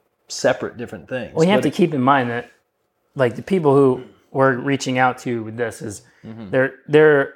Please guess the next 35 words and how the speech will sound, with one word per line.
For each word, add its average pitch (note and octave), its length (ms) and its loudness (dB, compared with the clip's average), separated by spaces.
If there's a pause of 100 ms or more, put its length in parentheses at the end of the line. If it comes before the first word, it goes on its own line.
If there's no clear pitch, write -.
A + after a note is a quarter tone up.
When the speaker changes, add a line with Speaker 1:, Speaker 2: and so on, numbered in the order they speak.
(120)
Speaker 2:
they C#3+ 180 0
want, D#3+ 320 0
a E3 60 -12
lot D#3+ 240 0
of G#3 80 0
them D3+ 180 -2
do D3+ 180 0
wanna C3 180 0
lose A#2 200 -6
weight A#2+ 380 -4 (200)
<clears throat> B2 200 -6
or C3+ 140 0
at B2 80 0
least C3 200 -2
get C3+ 180 -4
to B2 100 -8
race B2 280 -4
weight. A#2+ 380 -8 (340)
Speaker 1:
Yeah, - 100 -12
exactly. - 360 -8
Speaker 2:
Uh, C3+ 160 4
but B2+ 260 0
they, C3+ 280 2 (120)
they D3 160 4
want, F3 380 4
they D3+ 100 6
don't E3+ 140 4
want D#3 140 2
it C#3 80 -12
to, - 100 -20
they C#3+ 100 0
want E3 200 2
it - 60 -8
to C3 60 -10
positively B2 1000 -2